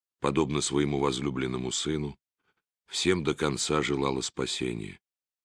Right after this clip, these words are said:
Того же Духа Святого дал Господь апостолам и святым отцам нашим и пастырям церкви. В этом служение наше миру.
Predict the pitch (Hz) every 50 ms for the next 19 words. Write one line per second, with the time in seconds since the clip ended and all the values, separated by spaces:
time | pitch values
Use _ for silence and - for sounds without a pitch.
0 | _ _ _ _ _ _ _ _ _ _ _ _ _ _ _ _ - - 76 76
1 | 82 78 71 73 64 57 85 90 - 85 78 - - 76 76 73 - 78 76 73
2 | 71 71 67 - _ _ _ _ _ _ _ _ _ _ _ - 92 85 90 92
3 | 76 73 80 - - - 87 85 76 - 67 69 62 - - 82 87 - - -
4 | 82 78 78 76 71 - - 71 - - 71 71 69 - 71 67 67 64 - -
5 | - - 73 76 76 73 73 71 69 - - 69 64 62 - _ _ _ _ _
6 | _ _ _ _ - 64 - - 73 69 65 - - - 67 65 67 67 - -
7 | - 69 64 57 - - 50 50 50 - _ _ _ _ _ _ _ _ _ _
8 | _ _ _ _ _ _ _ _ - - 65 85 90 - - 85 80 71 - -
9 | 73 76 76 67 73 76 76 76 76 73 73 69 67 69 65 - - 69 67 69
10 | 69 73 69 62 50 50 -